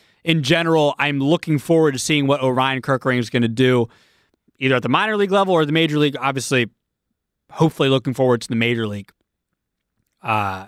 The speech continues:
season with the Phils, but wh-, whatever's right for Orion Kerkering. And Christopher Sanchez, the guy hasn't had a full season, uh, in the majors yet. He had, what, like, twenty to twenty-five starts? I bet he was more towards twenty,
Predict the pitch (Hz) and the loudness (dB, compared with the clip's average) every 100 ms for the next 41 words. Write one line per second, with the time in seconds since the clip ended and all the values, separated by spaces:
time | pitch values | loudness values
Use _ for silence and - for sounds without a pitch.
0 | _ - 135 113 110 101 - - 113 98 | _ -4 -2 -2 -6 -12 -16 -4 -4 -4
1 | - 117 107 185 220 220 190 233 220 165 | -6 -6 -6 -4 -2 0 0 0 0 0
2 | 135 143 - 127 110 107 107 110 107 104 | -2 -4 -2 0 0 -2 -4 -8 -8 -12
3 | - _ - 190 277 269 277 285 320 - | -16 _ -6 -2 0 0 -2 0 0 0
4 | 156 104 - _ _ 196 160 214 285 233 | -2 -4 -14 _ _ -2 0 0 2 0
5 | 214 247 240 196 - 233 233 208 - _ | 0 0 0 -2 -2 2 2 0 -4 _
6 | _ _ _ _ _ _ _ 185 - 254 | _ _ _ _ _ _ _ -2 2 2
7 | 247 233 233 214 - 190 202 214 208 214 | 2 0 0 -4 -2 0 2 2 2 2
8 | 277 240 143 131 110 156 202 202 208 170 | 2 0 0 -2 -2 0 2 2 2 2
9 | 214 131 131 - - - 196 220 220 214 | 0 0 -6 -6 -14 -2 0 0 0 0
10 | 180 226 240 208 254 254 - - 277 277 | 0 0 0 0 -2 -2 -4 -2 0 0
11 | - 254 240 254 240 214 226 214 220 - | -2 -6 -4 0 4 4 2 2 -2 -2
12 | - 233 254 | -2 0 0